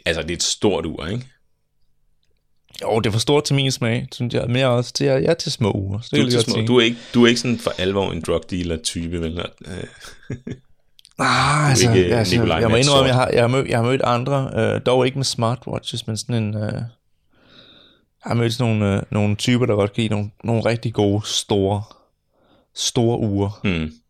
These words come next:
Speaker 1: Det er tolv komma ni millimeter tykt.
Speaker 2: Ja.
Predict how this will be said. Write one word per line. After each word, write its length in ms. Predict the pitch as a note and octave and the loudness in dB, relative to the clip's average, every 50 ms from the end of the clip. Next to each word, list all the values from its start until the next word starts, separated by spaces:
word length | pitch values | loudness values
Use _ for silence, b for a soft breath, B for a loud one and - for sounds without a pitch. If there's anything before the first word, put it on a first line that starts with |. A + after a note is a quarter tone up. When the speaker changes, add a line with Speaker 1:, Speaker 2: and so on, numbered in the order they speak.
| _ _ B B B B B B B B B B - | _ _ B B B B B B B B B B -2
Speaker 1:
Det 180 | G2+ G2+ F#2 | -2 0 0
er 40 | F#2+ | 0
tolv 420 | - - - B2 A#2+ A2 - - - - | -2 0 2 2 2 2 0 -6 -14 -10
komma 180 | - A#2 G#2+ G#2+ | -6 -4 -2 0
ni 240 | G#2 A2 A#2 A#2+ A#2 | 0 0 0 0 0
millimeter 440 | A2 G2+ G2 G#2 G#2 F#2+ F2 E2+ E2+ | -2 -2 -2 -2 -2 -4 -4 -6 -8
tykt. 360 | - - F2+ - - - - - _ _ _ _ _ _ _ _ _ _ _ _ _ _ _ _ _ _ _ _ - - | -8 -8 -10 -10 -12 -14 -14 -16 _ _ _ _ _ _ _ _ _ _ _ _ _ _ _ _ _ _ _ _ -10 -8
Speaker 2:
Ja. 60 | D#2 | -8